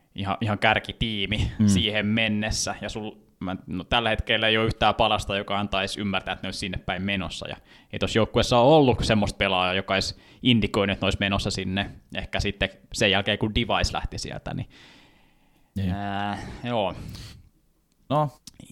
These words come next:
Speaker 2: se ehkä nipisti.
Speaker 1: Seuraava.
Speaker 2: Liikaa aikaa
Speaker 1: Se
Speaker 2: käytettiin nippiä nyt.
Speaker 1: Kyllä, joka ikinen kerta.
Speaker 2: Kyllä.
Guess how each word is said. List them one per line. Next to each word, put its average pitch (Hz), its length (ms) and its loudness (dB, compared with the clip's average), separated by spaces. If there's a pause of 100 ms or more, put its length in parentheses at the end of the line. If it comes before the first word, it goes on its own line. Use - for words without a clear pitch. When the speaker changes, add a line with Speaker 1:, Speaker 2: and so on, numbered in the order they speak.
Speaker 2:
se 127 160 4
ehkä 113 160 2
nipisti. 95 320 0
Speaker 1:
Seuraava. 101 260 4 (180)
Speaker 2:
Liikaa 110 340 4
aikaa 87 220 2
Speaker 1:
Se 85 40 -2
Speaker 2:
käytettiin 87 280 0
nippiä 85 300 -4
nyt. 90 200 -8
Speaker 1:
Kyllä, 107 320 -2 (300)
joka 104 280 -6
ikinen 104 380 -2
kerta. 92 300 -8
Speaker 2:
Kyllä. 98 360 2